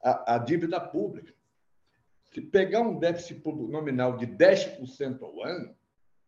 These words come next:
significa treze por cento hoje de juros, pega nove trilhões,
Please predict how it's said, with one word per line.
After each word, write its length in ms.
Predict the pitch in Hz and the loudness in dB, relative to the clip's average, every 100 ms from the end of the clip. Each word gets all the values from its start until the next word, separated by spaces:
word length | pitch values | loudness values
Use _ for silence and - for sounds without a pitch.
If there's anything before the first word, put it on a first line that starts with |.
| _ _ _ | _ _ _
significa 1000 | - 196 175 214 160 110 - 151 185 156 | -6 -4 0 0 0 -4 -2 0 2 2
treze 640 | - - - 156 208 180 175 | 0 -4 0 6 6 6 0
por 200 | 175 123 | -6 -10
cento 460 | - 165 165 131 | -2 -2 -2 -2
hoje 280 | 160 135 120 | -2 -2 -4
de 180 | 107 98 | -6 -8
juros, 420 | 107 165 190 - - _ _ _ _ | -2 0 0 -4 -16 _ _ _ _
pega 480 | - 214 170 127 123 | -2 0 0 -2 -4
nove 400 | 139 170 214 - - | 2 6 6 4 -4
trilhões, 920 | - 202 139 135 175 170 - - - | -6 -4 -2 0 0 -2 -4 -10 -16